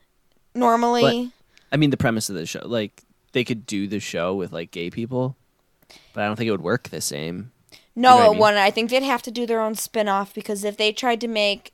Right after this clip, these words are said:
Speaker 2: Because, like, okay, so, uh, say we have The Gay Bachelor, right?
Speaker 1: Mm-hmm.
Speaker 2: Uh, like, that's the show. The show is The Gay Bachelor instead
Speaker 1: Right.
Speaker 2: of just The Bachelor. So it's a bunch of guys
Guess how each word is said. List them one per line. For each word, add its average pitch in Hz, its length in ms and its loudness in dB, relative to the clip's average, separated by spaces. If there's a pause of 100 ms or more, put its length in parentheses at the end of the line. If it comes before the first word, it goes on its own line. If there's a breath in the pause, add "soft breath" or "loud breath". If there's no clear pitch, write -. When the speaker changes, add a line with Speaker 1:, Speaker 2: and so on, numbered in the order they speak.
(840 loud breath)
Speaker 2:
Because, 135 260 -2
like, 131 240 -2
okay, 120 200 -2
so, 110 500 -4 (1120)
uh, 98 680 -2
say 117 200 -4
we 107 120 -4
have 107 220 -8
The 117 100 -6
Gay 92 200 -6
Bachelor, 76 640 -8 (440)
right? 87 240 -4 (200)
Speaker 1:
Mm-hmm. 247 460 -4
Speaker 2:
Uh, 60 320 -6 (580)
like, 98 160 -8
that's 85 220 -8
the 85 100 -10
show. 65 240 -8
The 76 80 -8
show - 140 -6
is 85 120 -8
The 110 140 -12
Gay 64 220 -10
Bachelor 50 440 -16
instead 277 260 -4
Speaker 1:
Right. - 200 -6
Speaker 2:
of - 60 -20
just - 320 -14 (120)
The 98 100 -8
Bachelor. 98 560 -6 (340 soft breath)
So 110 160 -4
it's 104 80 -4
a 98 40 -8
bunch 98 240 -6
of 85 120 -6 (280)
guys 90 640 -4